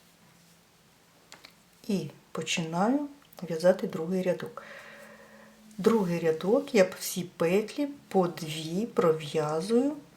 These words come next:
виворотніми. Дві петлі виворотніми,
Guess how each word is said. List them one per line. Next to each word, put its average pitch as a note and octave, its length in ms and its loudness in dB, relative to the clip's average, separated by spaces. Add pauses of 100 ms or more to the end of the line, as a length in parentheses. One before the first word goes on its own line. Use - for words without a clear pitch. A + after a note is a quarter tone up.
(1600)
виворотніми. E3+ 840 0 (1900)
Дві E3+ 320 -8 (100)
петлі F3+ 500 -4 (1700)
виворотніми, G3 960 -2